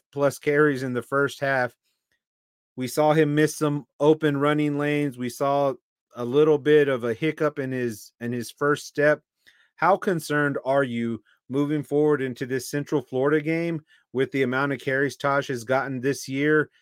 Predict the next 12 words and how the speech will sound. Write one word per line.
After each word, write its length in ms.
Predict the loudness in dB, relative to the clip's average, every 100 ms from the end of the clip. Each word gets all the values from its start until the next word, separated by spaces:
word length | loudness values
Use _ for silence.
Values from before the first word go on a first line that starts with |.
| _ -8
and 180 | -4
moving 360 | 0 0 -2 -2
forward? 540 | 0 4 4 2 -2 -4
Is 180 | -2
this 220 | 0 0 0
a 100 | -2
concern 600 | -2 -4 -2 0 0 0
now, 360 | 0 2 2
or 120 | 2 0
is 120 | -2
this 220 | -6 -6
just 300 | -4 -4